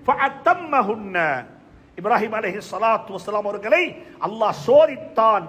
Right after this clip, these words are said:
அல்லாஹ் சொல்றான், فَأَتَمَّهُنَّ. அந்த சோதனைகள் அனைத்தையும் இப்ராஹிம் மிகைத்து விட்டார். இப்ராஹிம் அலைஹிஸ்ஸலாம் பூர்த்தி செய்து விட்டார்.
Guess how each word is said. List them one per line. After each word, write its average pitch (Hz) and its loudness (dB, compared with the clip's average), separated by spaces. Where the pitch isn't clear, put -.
அல்லாஹ் 202 -4
சொல்றான், 247 -4
فَأَتَمَّهُنَّ. 254 -2
அந்த 185 -6
சோதனைகள் 220 0
அனைத்தையும் 247 -4
இப்ராஹிம் 214 -4
மிகைத்து 196 -6
விட்டார். 123 -12
இப்ராஹிம் 285 4
அலைஹிஸ்ஸலாம் 277 2
பூர்த்தி 381 4
செய்து 247 -6
விட்டார். 170 -12